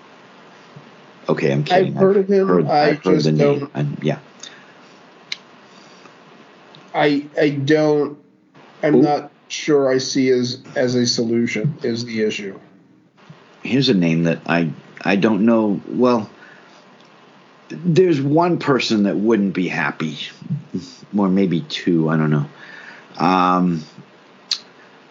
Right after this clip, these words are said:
Speaker 1: currently sidelined for at least a month due to back surgery. <clears throat> But Wild power forward Pat Maroon is a proven winner, capable of doing damage both with his fists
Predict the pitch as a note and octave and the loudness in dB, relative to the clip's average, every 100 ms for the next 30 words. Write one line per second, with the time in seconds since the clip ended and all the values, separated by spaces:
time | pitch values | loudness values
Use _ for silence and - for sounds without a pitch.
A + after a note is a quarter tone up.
0 | - - - - - - - - - D3 | -20 -20 -20 -20 -20 -20 -20 -14 -2 0
1 | D#3+ E3 D3+ - A#2+ B2+ A#2+ A#2 B2 - | 2 2 2 2 2 2 2 2 0 0
2 | G2+ B2 C3 - A2 G2 G2 - G2+ F2 | 0 2 0 2 2 2 0 0 0 2
3 | D#2+ F2+ F#2 - D2+ C#2+ D2 - - _ | 0 -2 -2 -2 -2 0 -2 -4 -10 _
4 | - _ C3 B2+ D#3 - - - - - | -20 _ -4 -2 -4 -8 -20 -20 -20 -20
5 | - - _ A#2 G#2+ G2+ A2 C#3 D3+ C#3+ | -20 -20 _ -2 0 0 2 2 2 0
6 | - A#2 G#2+ F#2+ - F2 E2+ E2+ E2 - | -2 0 2 0 0 0 2 0 -4 -8
7 | - B2+ C3+ - G#2+ G2+ G#2+ D#3 C3+ F#2 | -4 -2 -2 0 0 2 2 4 4 4
8 | F#2+ C#3+ D3 - _ _ _ _ _ G2+ | 2 0 -2 -14 _ _ _ _ _ -2
9 | G2 F#2 - C3+ B2 G#2+ F#2 A2+ E2 F#2 | 0 0 -2 -2 2 2 2 2 0 -4
10 | - - - _ - - A2+ A2+ G#2 F#2+ | -10 -20 -20 _ -6 0 0 2 2 2
11 | F2 G2 F#2 E2+ F2+ F2+ D#2 D#2+ F2+ - | 2 2 2 2 2 2 0 0 0 0
12 | E2 G2 F2+ - A2+ A2+ - | 0 2 0 2 0 0 -4